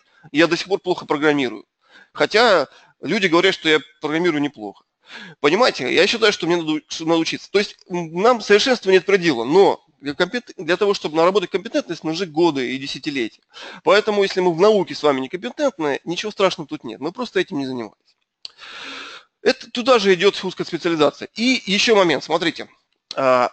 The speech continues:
еще момент, который я хотел, вот, на котором хотел обратить внимание очень пристально, это старайтесь обобщать.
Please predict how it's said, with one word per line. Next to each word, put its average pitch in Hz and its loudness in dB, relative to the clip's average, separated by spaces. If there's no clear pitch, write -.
еще 175 -4
момент, 208 0
который 151 -8
я 151 -6
хотел, 143 -6
вот, 131 -14
на 139 -4
котором 143 -6
хотел 139 -4
обратить 139 -6
внимание 202 -4
очень 123 -10
пристально, 120 -6
это 165 2
старайтесь 185 2
обобщать. 151 -2